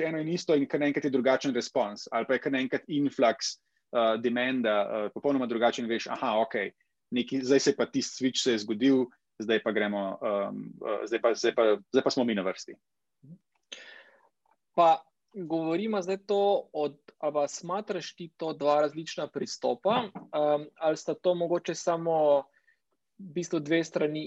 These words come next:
Speaker 2: iste medalje, ehm, torej to, skratka, da ti skozi
Speaker 1: Ne, malo
Speaker 2: iteriraš,
Speaker 1: sta
Speaker 2: iteriraš,
Speaker 1: drugačna,
Speaker 2: iteriraš?
Speaker 1: malo sta drugačna pristopa, veš, ehm, ker v tistem prvem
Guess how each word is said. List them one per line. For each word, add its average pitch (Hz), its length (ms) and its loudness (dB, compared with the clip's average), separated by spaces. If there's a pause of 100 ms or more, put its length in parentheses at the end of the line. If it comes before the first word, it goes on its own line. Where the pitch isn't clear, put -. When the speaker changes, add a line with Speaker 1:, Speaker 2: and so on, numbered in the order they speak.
Speaker 2:
iste 151 260 -2
medalje, 131 500 4
ehm, 127 680 -8 (540)
torej 135 300 2 (100)
to, 139 380 2
skratka, 143 320 -6
da 135 100 -4
ti 147 180 -10
skozi - 280 -6
Speaker 1:
Ne, 202 120 6
malo 202 140 6
Speaker 2:
iteriraš, 131 120 4
Speaker 1:
sta 131 100 2
Speaker 2:
iteriraš, 143 140 6
Speaker 1:
drugačna, 139 400 4
Speaker 2:
iteriraš? 160 300 -6
Speaker 1:
malo 175 180 -4
sta 190 180 4
drugačna 156 440 4
pristopa, 139 480 -2
veš, 123 300 -6
ehm, 123 400 -2 (1800)
ker 120 300 -4 (720)
v 170 60 -10
tistem 185 360 -2
prvem 120 600 2